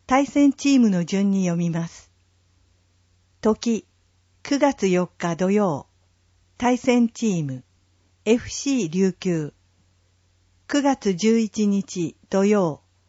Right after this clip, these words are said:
エスシー相模原。十月二日土曜。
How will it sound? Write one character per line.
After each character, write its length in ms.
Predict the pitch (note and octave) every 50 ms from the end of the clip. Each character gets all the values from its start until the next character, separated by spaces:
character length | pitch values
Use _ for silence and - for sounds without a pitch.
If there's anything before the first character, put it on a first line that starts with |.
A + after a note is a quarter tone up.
| _ _ _ _ _ _ _ _ _ _ -
エ 100 | G3 A3+
ス 200 | A3+ - D4 C#4+
シ 300 | - - C4+ B3+ A#3 -
ー 20 |
相 360 | - - G3+ G3 F#3 A3+ A#3
模 120 | A#3+ A#3+ A3+
原。 400 | F3 D#3+ C#3+ C3 B2+ D#3+ - _ _ _ _ _ _ _ _ _ _ _ _ _ _ _ _ _ _ _ _ _ _
十 240 | - - C4 C#4 C#4
月 320 | C#4 C#4 C#4 - - C4
二 280 | A#3 - - - - -
日 260 | - F#3 F3+ - _ _ -
土 160 | - F#3+ G3
曜。 380 | G3+ G#3+ G#3 F#3+ E3 D3 -